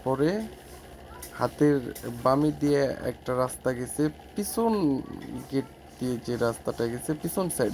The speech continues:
দিয়ে, সেই রাস্তাটা দিয়ে আমরা এয়ারপোর্টে ঢুকবো। দেখানোর চেষ্টা করতেছি, আপনারা দেখতে থাকুন। এই যে, এই যে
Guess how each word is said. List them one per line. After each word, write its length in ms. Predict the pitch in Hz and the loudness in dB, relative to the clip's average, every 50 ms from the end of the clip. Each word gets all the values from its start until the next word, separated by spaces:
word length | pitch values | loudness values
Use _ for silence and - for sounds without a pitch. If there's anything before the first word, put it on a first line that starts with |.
| 87 - | -2 -4
দিয়ে, 120 | - - - - - - - - - - - - - - - - - - - - - | -4 -6 -6 -6 -10 -16 -18 -18 -18 -18 -18 -16 -16 -16 -16 -16 -18 -16 -16 -10 -2
সেই 140 | - 165 170 | 2 2 4
রাস্তাটা 640 | 156 160 156 143 - - - 147 143 - 143 139 139 | 6 4 4 4 2 0 0 0 2 4 2 2 2
দিয়ে 260 | 135 131 131 135 127 | 2 0 0 2 2
আমরা 400 | 127 123 127 123 120 120 120 113 | 2 2 2 2 2 2 2 2
এয়ারপোর্টে 680 | - - 120 127 127 123 120 - - 117 - - 120 117 - - | 0 0 0 0 0 0 -2 -4 -8 -10 -6 -4 -4 -6 -4 -2
ঢুকবো। 400 | - 139 143 135 - - - - - - - - - - - - - - - - - - - - - - - - - - - - - - - - - - - - - - - 123 | 0 0 0 0 0 -4 -8 -10 -10 -10 -12 -16 -18 -18 -18 -18 -18 -18 -18 -18 -18 -18 -18 -18 -18 -18 -18 -18 -18 -18 -18 -18 -16 -16 -16 -16 -16 -16 -16 -16 -14 -10 -2 0
দেখানোর 380 | 123 127 127 131 131 131 127 123 - - | 2 2 2 2 2 2 0 -2 0 0
চেষ্টা 300 | 147 143 147 - 147 143 | 0 0 2 0 0 0
করতেছি, 640 | 127 131 - - - 139 131 - - 165 190 214 220 - - - - | 0 -2 -4 -4 -6 -6 -6 -4 -4 -4 -2 -2 -2 -4 -6 -4 -6
আপনারা 400 | - 120 - - 117 117 117 113 - - | -6 -6 -4 -2 0 2 2 0 2 2
দেখতে 280 | - 147 147 - - 139 | 2 2 2 2 0 -2
থাকুন। 520 | - - 123 110 - - 139 156 180 196 185 - - - - - - - - - - - - - - - - - - - 1077 1077 1077 1077 - 855 - - 988 - 1077 1077 1077 - - - - - - - - - - - - - - - - - - - - - - - - - - - | -2 -2 -4 -6 -2 -2 0 0 0 -2 -6 -12 -16 -18 -18 -18 -18 -18 -18 -18 -18 -18 -18 -18 -18 -18 -18 -18 -18 -16 -16 -16 -16 -16 -16 -16 -14 -14 -14 -12 -12 -12 -12 -14 -16 -16 -18 -18 -18 -18 -16 -16 -16 -16 -16 -16 -16 -16 -16 -16 -18 -18 -18 -18 -18 -18 -18 -16 -10 -8
এই 160 | - 120 117 117 - | -6 -6 -6 -4 -2
যে, 260 | 127 135 139 165 185 180 - - - - - - - - - - - - - - - - - - - - - - - - - - - - - - - - - - - - - - - - - - - - - - - - - - - - | 0 0 0 0 -2 -6 -10 -16 -16 -18 -16 -16 -18 -18 -18 -18 -18 -18 -18 -16 -16 -16 -18 -18 -18 -18 -18 -18 -18 -18 -18 -18 -18 -18 -18 -18 -18 -18 -18 -18 -18 -18 -18 -18 -18 -18 -18 -20 -18 -18 -16 -16 -16 -16 -18 -14 -6 -4
এই 140 | 131 131 | -2 -2
যে 200 | 120 123 123 120 | -2 -2 -2 -4